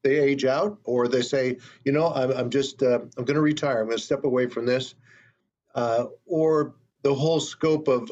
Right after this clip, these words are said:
of their life has changed in their families or whatever. So no, no fault to that. Just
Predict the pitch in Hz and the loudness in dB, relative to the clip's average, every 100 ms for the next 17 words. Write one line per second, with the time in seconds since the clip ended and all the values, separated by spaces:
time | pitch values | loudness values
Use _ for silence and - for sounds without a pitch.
0 | - 107 143 135 135 127 123 120 - 139 | -8 0 2 4 2 2 -2 -4 -4 -4
1 | 117 104 - 139 117 113 107 127 120 120 | -4 -8 -6 -4 0 -2 0 -2 0 -2
2 | 107 113 113 110 104 110 - 135 127 - | -2 -2 0 0 0 -4 0 0 0 -6
3 | - _ - 165 190 156 165 - 147 147 | -20 _ -4 -2 0 0 0 0 0 2
4 | 143 139 113 139 131 | 2 2 0 -2 -4